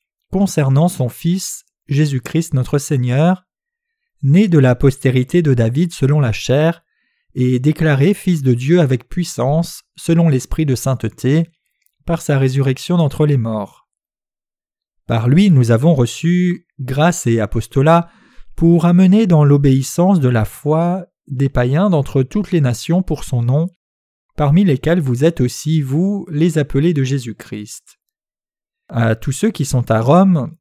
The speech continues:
bien-aimés de Dieu, appelés à être saints,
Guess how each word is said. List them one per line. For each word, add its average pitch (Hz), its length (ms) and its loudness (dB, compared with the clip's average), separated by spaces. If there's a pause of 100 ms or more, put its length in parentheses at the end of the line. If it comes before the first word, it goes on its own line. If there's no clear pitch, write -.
(100)
bien-aimés 127 560 0
de 120 100 0
Dieu, 175 400 2 (460)
appelés 135 480 4
à 120 100 2
être 120 280 -2
saints, 180 400 0